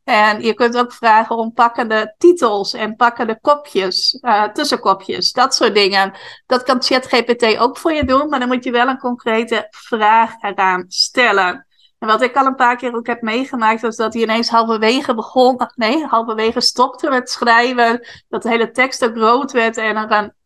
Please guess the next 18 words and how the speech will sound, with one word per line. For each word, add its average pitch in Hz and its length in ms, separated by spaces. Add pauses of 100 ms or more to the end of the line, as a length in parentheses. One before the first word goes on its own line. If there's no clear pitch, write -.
(140)
eh, 196 340 (200)
ja, 214 180
een 196 100
stukje 226 360
tekst 240 300
verscheen 220 400
waar 214 100
het 214 120
woord 370 260
error 302 380
in 262 140
stond. 240 500 (380)
Dus 214 260
niet 254 340
alles 254 320
gaat 247 240
altijd 240 360
goed. 233 400